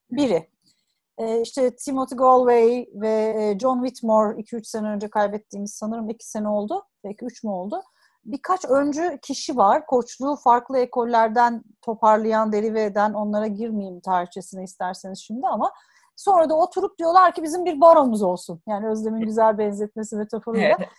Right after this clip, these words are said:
Speaker 1: Regülasyon sistemimiz olsun. Uluslararası Koçluk Federasyonu o şekilde kuruluyor. C T I çok özünde şöyle bir şey. Hmm, arkasında bir, e, mesela,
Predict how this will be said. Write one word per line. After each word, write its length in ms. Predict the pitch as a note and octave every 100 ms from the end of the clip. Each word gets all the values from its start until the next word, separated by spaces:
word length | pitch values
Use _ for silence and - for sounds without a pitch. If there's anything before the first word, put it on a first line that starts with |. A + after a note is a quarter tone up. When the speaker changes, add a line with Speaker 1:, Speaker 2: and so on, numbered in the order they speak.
| _ - C4
Speaker 1:
Regülasyon 600 | D4 D4+ D#4+ D#4 F#4 F4+
sistemimiz 520 | - - A3+ G#3 G3+
olsun. 240 | A3 A#3+
Uluslararası 380 | G#4+ C#4 D4 -
Koçluk 260 | F#4+ E4 -
Federasyonu 540 | B3 G3+ G3 - G3
o 40 | E3
şekilde 360 | F#3+ - F3
kuruluyor. 380 | D#3+ D#3+ - - - _ _ _ _ _ - _ _
C 240 | - F4
T 120 | F4+ G4+
I 180 | G#4 G#4+
çok 240 | A4+ E4 E4+
özünde 340 | D#4 F#4 F#4+
şöyle 340 | - G4 G4 A3+
bir 40 |
şey. 240 | - G#3+ G#4 B4 _ D5 _ -
Hmm, 360 | A#3 B3 B3 A#3+ - - - _
arkasında 720 | A3+ C#4 C#4+ F#4 G#4 G#4+ G4+
bir, 280 | F#4 F#4+ - _ _ _ _ -
e, 320 | C4 C4+ B3+ - - - G#3+
mesela, 520 | C4 B3 D4 D4 C#4